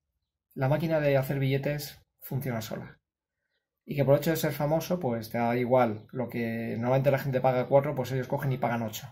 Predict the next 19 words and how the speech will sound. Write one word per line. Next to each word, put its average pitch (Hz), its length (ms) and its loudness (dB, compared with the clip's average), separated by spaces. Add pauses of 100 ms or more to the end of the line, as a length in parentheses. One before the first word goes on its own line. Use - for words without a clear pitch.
porque 123 140 -8
son 123 100 -6
muy 123 100 -6
generosos. 117 560 -8 (360)
Pero 147 120 -4
claro, 143 420 4 (500)
así 139 380 -2
van 123 140 0
subiendo, 131 360 0
van 120 120 0
subiendo, 120 280 -4
van 120 100 -4
subiendo, 120 280 -6
van 117 80 -6
subiendo 139 280 -2
y 135 60 0
de 117 80 -2
repente, 139 480 -4 (800)
casca. - 400 -8